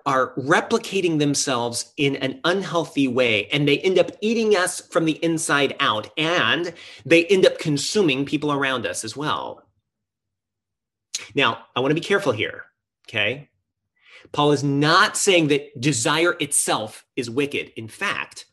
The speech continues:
holiness and transformation and grace is going to transform those desires and make them wonderful. And Paul is not saying that our bodies are bad. The whole of the Bible is clear that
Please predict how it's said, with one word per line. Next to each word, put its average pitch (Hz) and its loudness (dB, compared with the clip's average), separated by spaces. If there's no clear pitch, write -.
holiness 156 -4
and 135 -2
transformation 151 -2
and 120 -4
grace 151 0
is 139 -6
going 151 2
to 127 -4
transform 139 -2
those 139 2
desires 110 -4
and 123 -6
make 139 -4
them 107 -8
wonderful. 117 -10
And 208 2
Paul 214 6
is 196 6
not 226 2
saying 180 2
that 190 -2
our 208 2
bodies 233 2
are 151 2
bad. 113 -2
The 175 0
whole 277 2
of 254 -2
the 254 -2
Bible 226 0
is 190 0
clear 220 -2
that 160 -8